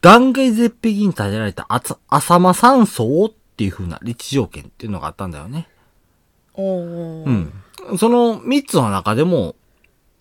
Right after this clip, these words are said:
Speaker 1: 立地条件っていうのが大きかったっていう風に言われてるんだよ。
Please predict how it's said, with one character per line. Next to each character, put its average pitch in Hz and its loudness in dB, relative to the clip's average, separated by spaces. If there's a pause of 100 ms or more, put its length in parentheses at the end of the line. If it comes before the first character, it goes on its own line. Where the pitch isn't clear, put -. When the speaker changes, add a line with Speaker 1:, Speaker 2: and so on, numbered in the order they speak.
(140)
Speaker 1:
立 175 4
地 - -18
条 226 6
件 123 -2
っ - -20
て 170 2
い 151 8
う 135 4
の 127 2
が 131 -6
大 160 4
き - -12
か - 0
っ - -4
た - -20
っ - -20 (200)
て - -20
い 76 -18
う - -20
風 80 -14
に 73 -16
言 92 -12
わ 98 -4
れ 82 -10
て 90 -16
る 78 -12
ん 73 -18
だ 73 -20
よ。 76 -20